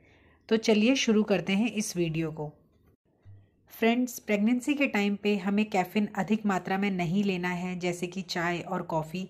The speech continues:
आप कोशिश करिए कि आप दो कप से ज़्यादा ना चाय पिए ना कॉफ़ी। होता है और कैफीन स्टिमुलेंट होते हैं जो कि हमारे ब्लड प्रेशर और हार्ट रेट को बढ़ाते हैं और प्रेगनेंसी के टाइम पे हार्टबर्न और एसिडिटी जैसे इशू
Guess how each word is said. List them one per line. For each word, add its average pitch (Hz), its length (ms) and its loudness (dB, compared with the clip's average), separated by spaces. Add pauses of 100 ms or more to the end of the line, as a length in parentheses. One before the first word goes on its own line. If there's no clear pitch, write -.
(520)
आप 196 200 2
कोशिश 208 340 0
करिए 202 340 4
कि 202 160 -2
आप 190 180 4
दो 185 240 2
कप 208 360 -2
से 202 200 2
ज़्यादा 175 340 2
ना 190 140 -2
चाय 180 320 0
पिए 185 300 -4
ना 190 120 -2
कॉफ़ी। 170 380 -4 (260)
होता 196 240 2
है 185 60 2
और 185 100 0
कैफीन 180 380 0
स्टिमुलेंट 202 600 2
होते 175 220 0
हैं 165 300 -4 (380)
जो 196 180 6
कि 233 200 0
हमारे 196 340 2
ब्लड 190 360 0
प्रेशर 190 400 0
और 185 220 0
हार्ट 175 280 0
रेट 180 200 -2
को 208 120 -2
बढ़ाते 165 400 -2
हैं 185 300 -6 (520)
और 202 180 2
प्रेगनेंसी 202 520 2
के 233 120 2
टाइम 185 280 0
पे 190 200 0
हार्टबर्न 185 640 2
और 185 180 -2
एसिडिटी 196 640 -2
जैसे 190 300 2
इशू 185 440 -2